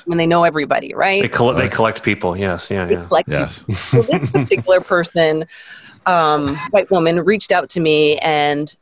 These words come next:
Speaker 1: you know, apologized on behalf of her race, essentially,
Speaker 3: Right.
Speaker 2: Mm-hmm.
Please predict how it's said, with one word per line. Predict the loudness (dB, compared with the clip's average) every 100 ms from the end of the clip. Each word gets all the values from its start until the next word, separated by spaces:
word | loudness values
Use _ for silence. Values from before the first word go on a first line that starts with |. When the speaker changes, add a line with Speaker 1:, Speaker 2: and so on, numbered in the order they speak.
| _
Speaker 1:
you | 2
know, | 2
apologized | 2 -2 2 2 2 2 0 0
on | -2 0
behalf | -2 -2 -6
of | -4
her | 0 2
race, | 2 0 -4 -8 -12 -10
essentially, | -4 -4 -2 -2 0 0 0 -2 -6
Speaker 3:
Right. | -6
Speaker 2:
Mm-hmm. | -6 -8